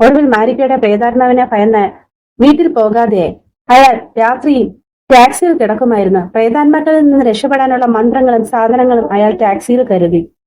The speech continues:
ഇതൊന്നും കൂടാതെ ലീയും മാരിക്കയുടെ മൃതദേഹം ഉപേക്ഷിച്ച സ്ഥലത്തിന് സമീപം താമസിക്കുന്ന താമസക്കാർക്ക് ഒരു ഫോൺ കോൾ വരാൻ തുടങ്ങി.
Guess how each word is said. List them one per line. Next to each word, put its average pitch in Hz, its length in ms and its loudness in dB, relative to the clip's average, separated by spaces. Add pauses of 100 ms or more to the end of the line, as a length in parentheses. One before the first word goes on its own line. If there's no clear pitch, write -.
(320)
ഇതൊന്നും 370 400 2
കൂടാതെ 285 380 0
ലീയും 277 420 2
മാരിക്കയുടെ 285 440 0
മൃതദേഹം 262 380 0
ഉപേക്ഷിച്ച 240 320 -2
സ്ഥലത്തിന് 269 400 -2
സമീപം 240 400 -2
താമസിക്കുന്ന 240 600 -2
താമസക്കാർക്ക് 226 920 -4 (560)
ഒരു 415 100 2
ഫോൺ 285 340 0
കോൾ 302 160 0
വരാൻ 202 300 0
തുടങ്ങി. 180 380 0